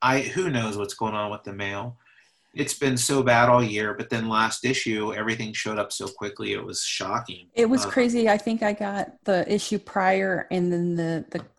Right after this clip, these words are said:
Speaker 2: the, that i-, the current, uh, current issue within five days of each other.
Speaker 1: Oh, it was, it was insane. But this one, uh, this is our vintage horror magazine.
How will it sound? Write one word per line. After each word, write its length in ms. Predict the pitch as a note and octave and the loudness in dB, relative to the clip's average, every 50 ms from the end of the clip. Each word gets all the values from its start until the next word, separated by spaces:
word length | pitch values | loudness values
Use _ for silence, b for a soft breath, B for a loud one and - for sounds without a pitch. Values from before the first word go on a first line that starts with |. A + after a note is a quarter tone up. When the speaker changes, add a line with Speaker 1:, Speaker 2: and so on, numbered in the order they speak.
| - | -6
Speaker 2:
the, 140 | - E3+ - - _ _ _ - | -6 -6 -6 -8 _ _ _ 0
that 220 | F#3+ F#3 F#3 F#3 | 2 4 4 4
i-, 140 | F3 F3 E3 - | 2 0 -2 -4
the 100 | - - | -6 -10
current, 420 | F3+ - - A3 G#3+ G3+ F#3+ - - | -10 -4 0 2 2 2 2 0 0
uh, 180 | F3+ F3+ - - - | 0 0 -2 -2 -4
current 300 | - - G#3 G#3+ G3+ - | -2 0 2 2 2 2
issue 480 | E3+ F3 - - F3+ F3 E3 D#3+ E3+ F3 B B B B B B B - | 0 -2 -2 -2 -4 -2 -2 -2 -4 -6 B B B B B B B -6
within 480 | F3+ F3 - F#3 F3 E3+ E3+ E3 E3 | -4 0 2 2 2 4 2 2 0
five 340 | E3 - - G3 F3+ F3 E3 | -2 0 2 4 4 4 4
days 260 | E3 E3 E3 E3+ E3+ E3 | 2 0 0 0 0 -2
of 120 | D#3 - | -2 -2
each 200 | C#3 C#3+ - - | -4 -6 -6 -4
other. 400 | - - - F2+ F2+ - F3+ - _ _ - | -6 -4 -4 -4 -6 -6 -10 -12 _ _ 4
Speaker 1:
Oh, 180 | F#3+ D3 C3+ | 6 6 6
it 20 | B2+ | 6
was, 240 | A#2 A2+ A2+ - - | 4 0 -2 -2 0
it 100 | C3+ C3+ | 2 4
was 240 | C3 A#2+ A2 G#2 | 4 4 2 -2
insane. 520 | G2+ G2+ - - F3+ F3+ C3+ - - - - - | -4 -4 -2 0 0 0 0 -4 -8 -12 -8 -8
But 140 | D3+ - | -6 -4
this 180 | - D#3+ - - | -2 -2 -2 0
one, 240 | D#3+ C3+ A#2+ A2+ - b b b b b b b b _ - | 0 0 0 -2 -4 b b b b b b b b _ 0
uh, 160 | A2+ A2+ A#2 | 0 2 2
this 200 | B2+ C#3 - - | 2 2 2 2
is 60 | D3+ D3+ | 2 2
our 260 | C#3+ C3+ B2 A#2+ A2 | 4 4 4 2 0
vintage 840 | G#2 G2 G#2 A2 A#2+ B2 A#2+ C3 B2 A2+ G#2+ G2+ G2 - - - - _ - | -2 -4 -4 -2 -2 0 2 2 2 0 0 -2 -4 -4 -6 -6 -12 _ -10
horror 540 | - - B2 A2 A2 G#2+ G#2+ G#2 G#2 G#2 G2+ | -4 -2 0 0 2 0 0 -2 -2 -4 -4
magazine. 520 | G2+ G2+ G#2 G2+ G2 G2 F#2+ - F#2+ F2+ | -6 -6 -6 -6 -6 -6 -6 -8 -10 -14